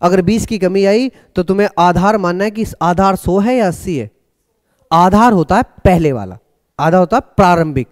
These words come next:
तो प्रारंभिक कितना है? सौ। यानी कि सौ पर कितने की कमी?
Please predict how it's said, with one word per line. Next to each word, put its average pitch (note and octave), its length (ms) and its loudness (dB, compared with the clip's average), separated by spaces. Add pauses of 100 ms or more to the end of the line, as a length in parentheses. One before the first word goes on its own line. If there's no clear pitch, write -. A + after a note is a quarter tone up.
(220)
तो F#3 60 -4
प्रारंभिक G3+ 500 2
कितना A3 240 -4
है? C#4+ 80 -4 (320)
सौ। E3 280 0 (240)
यानी G3+ 220 2
कि G#3+ 120 -2
सौ G#3+ 200 0
पर A3+ 160 2
कितने G#3+ 300 -4
की A3 120 -4
कमी? A#3 180 -6